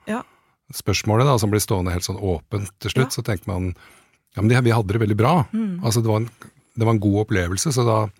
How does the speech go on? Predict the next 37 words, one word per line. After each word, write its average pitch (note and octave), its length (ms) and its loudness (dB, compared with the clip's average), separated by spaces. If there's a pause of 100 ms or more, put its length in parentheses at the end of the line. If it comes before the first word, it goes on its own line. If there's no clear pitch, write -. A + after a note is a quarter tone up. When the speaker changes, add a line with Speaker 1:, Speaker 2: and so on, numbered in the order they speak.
(320)
Speaker 2:
velger F2+ 500 -2
jeg G2+ 100 -4
å G2 280 -2
se F#2 260 0
litt G2+ 220 4
bort - 200 -2
fra A#2 180 0
denne G2 260 0
her G2 180 0
læringen G#2 480 0
akkurat G#2 480 -6
nå. B2 300 2 (160)
Speaker 1:
Ja. G3+ 100 -4 (1400)
Og G3 100 -6
det G#3+ 160 -2
ser F3 380 -6
vi G3 100 -8
også, F#3 240 -10
ikke - 140 -12
sant, A3 180 -10
at G3+ 120 -12
det G#3+ 80 -4
er G#3+ 40 -4
mange G3 280 -4
ganger F#3 200 -6
når F#3 220 -4
elever E3+ 320 -8
får F3 240 -6
lov D#3 160 -8
å - 40 -12
prate E3 280 -8
om F3 80 -6
det E3 120 -8
de F3 60 -6
er E3+ 80 -6
opptatt F3 300 -12
av. B3 80 -6